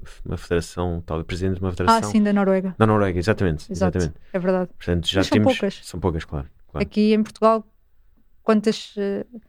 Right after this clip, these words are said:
Speaker 2: mulheres tens no futebol masculino a trabalhar em cargos que sejam
Speaker 1: Sim.
Speaker 2: visíveis?
Speaker 1: Sim, sim, sim, poucas.
Speaker 2: Muito
Speaker 1: Muito
Speaker 2: poucas.
Speaker 1: poucas, muito poucas mesmo. Assim por alto, nem, nem, para já não me ocorre nenhuma
Speaker 2: Eu te-, eu tentei entrar no futebol masculino quando saí do fe-, do feminino, mas não consegui.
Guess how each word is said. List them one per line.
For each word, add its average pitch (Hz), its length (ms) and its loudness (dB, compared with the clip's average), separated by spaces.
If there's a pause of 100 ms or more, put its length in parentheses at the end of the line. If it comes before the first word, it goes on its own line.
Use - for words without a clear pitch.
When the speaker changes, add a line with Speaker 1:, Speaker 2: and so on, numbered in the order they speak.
(600)
Speaker 2:
mulheres 220 340 4
tens 220 380 4
no 208 280 2
futebol 208 280 2
masculino 208 380 2
a 202 40 2
trabalhar 202 440 4
em 196 120 0
cargos 214 340 0
que - 100 -14
sejam 208 600 2
Speaker 1:
Sim. 190 60 0
Speaker 2:
visíveis? 190 580 2
Speaker 1:
Sim, 73 240 -6
sim, 71 180 -10
sim, 69 180 -10
poucas. 76 340 -10 (140)
Speaker 2:
Muito 190 160 4
Speaker 1:
Muito 85 120 -2
Speaker 2:
poucas. - 400 -2
Speaker 1:
poucas, - 20 -20 (100)
muito 82 260 -4
poucas 78 300 -10
mesmo. 78 260 -10 (560)
Assim - 180 -4
por - 140 0
alto, 92 260 2
nem, 95 180 2
nem, 95 260 2
para 104 220 0
já 110 140 2
não 131 80 2
me 131 80 2
ocorre 113 240 2
nenhuma 110 160 2
Speaker 2:
Eu 104 40 4
te-, 220 140 4
eu 233 80 4
tentei 196 260 2
entrar 196 220 2
no 202 80 2
futebol 202 260 0
masculino 214 340 0
quando 208 180 0
saí 214 180 0
do 214 80 0
fe-, - 200 -12
do 208 200 0
feminino, 208 380 0 (480)
mas 214 100 0
não 190 100 2
consegui. 175 380 -6